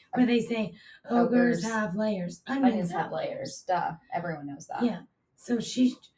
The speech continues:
Speaker 1: she was like, "He called me an ogre." He literally didn't. He was
Speaker 2: Right. Well,
Speaker 1: quoting,
Speaker 2: he did say, "You're like an
Speaker 1: he
Speaker 2: ogre."
Speaker 1: misquoted
Speaker 2: Yes,
Speaker 1: a
Speaker 2: he
Speaker 1: great
Speaker 2: did.
Speaker 1: movie.
Speaker 2: <laughs> Yes, he did. He destroyed it. Um, only other thing was New York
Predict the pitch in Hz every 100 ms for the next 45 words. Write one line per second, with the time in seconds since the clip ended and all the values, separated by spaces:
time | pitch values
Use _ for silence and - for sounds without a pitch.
0 | _ - 233 220 220 - 226 240 247 214
1 | 190 202 214 220 220 214 196 165 180 170
2 | - - _ _ 180 170 - - - _
3 | 247 254 220 208 247 247 233 - 180 160
4 | - 165 180 170 156 160 - 277 247 233
5 | 262 262 - - 240 233 208 185 175 -
6 | - 214 - 226 202 - 190 185 170 -
7 | _ 175 202 214 254 220 254 214 - 220
8 | 208 - _ _ _ - _ - 277 247
9 | - - - - - 277 - - 220 175
10 | 151 - - - - - - - - 240
11 | 294 302 285 277 - _ _ - 214 269
12 | 403 311 330 285 254 240 233 214 202 -
13 | - 202 202 196 190 -